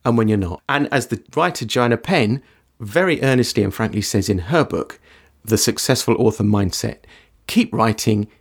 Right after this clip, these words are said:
even if you feel like crap." And in episode one hundred nine of the podcast, Antonia Honeywell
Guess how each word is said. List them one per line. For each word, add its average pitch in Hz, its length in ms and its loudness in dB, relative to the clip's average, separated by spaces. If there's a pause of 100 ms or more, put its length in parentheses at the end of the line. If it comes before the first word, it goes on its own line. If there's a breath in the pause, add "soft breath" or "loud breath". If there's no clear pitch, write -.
(160)
even 120 300 2
if 95 160 -2
you 90 40 -6
feel 98 220 -6
like 101 220 -6
crap." - 260 -12 (260)
And 131 120 0
in 113 80 4
episode 104 340 0
one 98 120 -2
hundred 104 340 0
nine 101 160 0
of 90 40 -4
the - 60 -8
podcast, 175 580 -6
Antonia 156 540 2
Honeywell 135 460 0